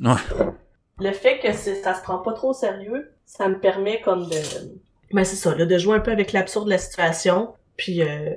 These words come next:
Speaker 2: ce que je voulais faire avant tout, c'est faire quelque chose d'un peu léger, mar-, malgré la gravité de la situation.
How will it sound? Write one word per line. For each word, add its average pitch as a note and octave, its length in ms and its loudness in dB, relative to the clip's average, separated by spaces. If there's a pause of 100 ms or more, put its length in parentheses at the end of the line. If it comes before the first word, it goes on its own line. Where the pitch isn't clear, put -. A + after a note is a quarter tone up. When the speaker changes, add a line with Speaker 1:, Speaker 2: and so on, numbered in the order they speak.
(140)
Speaker 2:
ce - 120 -20
que G3 120 -4
je F#3+ 100 -6
voulais F#3 180 -2
faire A3+ 220 0
avant F#3+ 220 2
tout, A#3+ 160 -10
c'est G3+ 140 -8
faire F#3 140 -10
quelque E3+ 180 -8
chose G#3+ 160 -6
d'un F3 140 2
peu A3 180 -2
léger, F#3+ 420 2
mar-, F#3+ 320 0
malgré F3+ 360 0
la F#3 120 2
gravité F3 460 -2
de A3+ 40 -4
la F3 120 0
situation. F3 680 -6